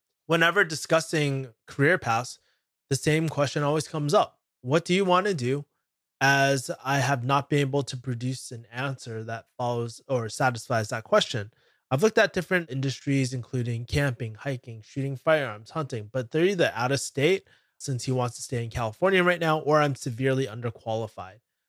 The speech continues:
My good friend is doing his best to give me leads to enter the industry in pharmaceutical manufacturing. These jobs, compared to where I am now, will be better paying, more stable, and leave plenty of room for career growth.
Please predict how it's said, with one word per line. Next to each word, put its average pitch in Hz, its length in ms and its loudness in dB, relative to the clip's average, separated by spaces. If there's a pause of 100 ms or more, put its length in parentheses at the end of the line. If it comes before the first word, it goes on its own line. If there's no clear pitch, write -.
(160)
My 151 80 4
good 196 220 4
friend 190 260 2
is 143 140 0
doing 151 180 0
his 143 160 0
best 127 280 0
to - 80 -8
give 127 160 -4
me 127 100 -2
leads 120 360 -6
to 113 400 -4 (220)
enter 135 280 0
the 123 120 0
industry 127 720 -4
in 117 200 -8
pharmaceutical 147 720 -2
manufacturing. 107 800 -10 (420)
These 180 320 2
jobs, 165 460 4
compared 151 340 0
to 139 80 -2 (120)
where 131 360 2
I 127 120 4
am 127 200 0
now, 123 220 0
will 135 100 2
be 117 160 -2
better 120 240 0
paying, 131 400 -6
more 120 160 -2
stable, 127 460 -2
and 113 100 -4
leave 120 220 -6
plenty 190 320 -2
of 135 120 0
room 143 180 0
for 120 260 -4
career 117 320 -8
growth. 101 300 -18